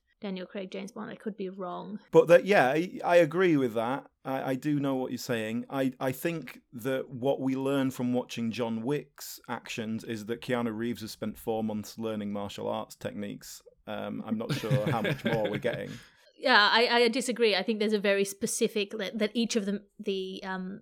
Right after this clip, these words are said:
Speaker 1: uh, martial artists, the stunt people in these movies, has a very particular style, and that the, you know, this is what happens when a stuntman directs a movie, is that these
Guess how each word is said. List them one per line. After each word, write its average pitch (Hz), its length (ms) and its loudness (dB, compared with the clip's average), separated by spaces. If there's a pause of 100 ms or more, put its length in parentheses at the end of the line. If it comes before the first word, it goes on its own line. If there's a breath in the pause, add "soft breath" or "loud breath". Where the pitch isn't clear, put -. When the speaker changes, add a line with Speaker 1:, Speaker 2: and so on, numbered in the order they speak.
(120)
Speaker 1:
uh, 202 220 -2
martial 208 400 0
artists, 196 420 -2
the 214 140 -6
stunt 196 300 -6
people 190 320 -4
in 185 160 -6
these 185 260 -8
movies, 185 420 -6
has 185 260 -10
a 196 60 -4
very 190 220 -4
particular 190 500 -10
style, 190 460 -8
and 196 220 -8
that 185 200 -12
the, 190 220 -6 (440 loud breath)
you 214 100 4
know, 208 40 6
this 233 140 2
is 220 100 -2
what 220 120 2
happens 208 320 4
when 208 100 4
a 196 40 0
stuntman 202 440 -2
directs 196 300 -4
a - 20 0
movie, 214 340 0
is 185 140 -4
that 185 240 -6
these 190 480 -4